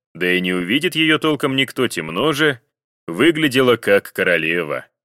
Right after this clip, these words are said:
Даже губы алой помадой намазала. А Михаил вновь неожиданно подумал об Оксане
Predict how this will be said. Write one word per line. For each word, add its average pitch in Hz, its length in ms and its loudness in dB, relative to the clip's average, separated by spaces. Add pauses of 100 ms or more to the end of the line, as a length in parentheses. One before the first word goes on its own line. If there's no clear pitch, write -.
(680)
Даже 92 340 2
губы 101 460 0
алой 90 320 2
помадой 90 460 0
намазала. 78 720 -4 (1120)
А 92 140 0
Михаил 151 540 2
вновь 127 420 0
неожиданно 107 560 0
подумал 101 480 0
об 90 100 2
Оксане 120 720 0